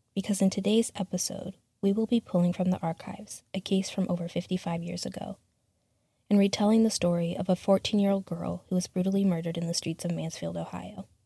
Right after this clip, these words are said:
It's a horrifying story filled with twists and turns and a devastating miscarriage of justice. How does a bright and beautiful young girl become the object of such a devious crime? How does law enforcement manage to catch her killer,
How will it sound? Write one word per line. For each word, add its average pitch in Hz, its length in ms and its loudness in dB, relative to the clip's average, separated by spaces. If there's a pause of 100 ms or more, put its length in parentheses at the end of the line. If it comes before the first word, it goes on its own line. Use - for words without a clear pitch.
(1400)
It's 202 160 0
a 202 40 0
horrifying 196 600 2
story - 560 -4
filled 180 160 0
with 170 80 -4
twists - 400 0
and 185 120 2
turns - 520 -8 (220)
and 185 100 6
a 180 80 6
devastating 170 580 0
miscarriage 160 520 -6
of - 100 -14
justice. - 560 -6 (680)
How 196 120 2
does 208 160 2
a 190 60 2
bright - 380 -2 (100)
and 175 140 0
beautiful 185 340 2
young 180 220 4
girl - 240 -4
become 180 260 -2
the 175 120 -4
object - 420 -6
of - 100 -12
such - 180 -4
a 170 60 -4
devious 165 340 -4
crime? - 440 -4 (1200)
How 208 80 4
does 202 160 4
law 170 160 4
enforcement 170 480 -2
manage 160 240 -4
to - 100 -6
catch - 240 -2
her 220 80 -2
killer, 170 380 -4